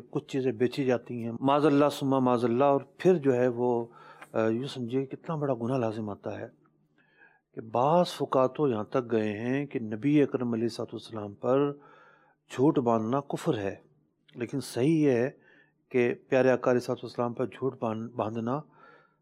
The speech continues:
کبیرہ گناہ ہے، بہت بڑا گناہ ہے۔ اور حضور علیہ الصلوۃ والسلام نے ارشاد فرمایا، "جو میرے اوپر جھوٹ باندھے اس نے اپنا ٹھکانہ جہنم بنایا۔"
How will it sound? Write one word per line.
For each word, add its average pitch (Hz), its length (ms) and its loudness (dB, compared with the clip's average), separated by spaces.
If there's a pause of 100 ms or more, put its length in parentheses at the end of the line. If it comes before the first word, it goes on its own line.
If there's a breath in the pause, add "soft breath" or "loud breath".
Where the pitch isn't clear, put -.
(600 soft breath)
کبیرہ 165 320 4
گناہ 107 340 0
ہے، 104 100 -12
بہت 156 320 0
بڑا 135 180 4 (100)
گناہ 107 300 -6
ہے۔ - 160 -18 (840 soft breath)
اور 117 200 0
حضور 127 520 2
علیہ 135 80 4
الصلوۃ 131 200 0
والسلام 131 260 -4
نے 127 60 0
ارشاد 123 300 -2
فرمایا، 117 260 0
"جو 113 120 -4
میرے 120 220 2
اوپر 120 320 2 (500 soft breath)
جھوٹ 143 180 2
باندھے 120 340 2
اس 117 80 0
نے - 140 -8
اپنا 123 160 -6
ٹھکانہ 123 320 -4
جہنم 110 380 -6
بنایا۔" 104 360 -6